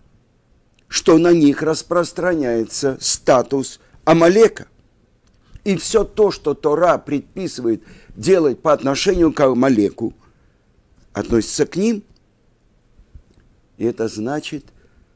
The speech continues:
что любой контакт и примирение с ними полностью исключен.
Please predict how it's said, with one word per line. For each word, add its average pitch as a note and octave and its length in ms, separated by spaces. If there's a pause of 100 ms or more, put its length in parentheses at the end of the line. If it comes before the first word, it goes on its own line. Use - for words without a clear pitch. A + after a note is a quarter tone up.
(580)
что - 500
любой B2 460
контакт C3 800
и D3 140
примирение A#2+ 1080
с - 180
ними F3+ 480 (400)
полностью C3 600 (120)
исключен. - 680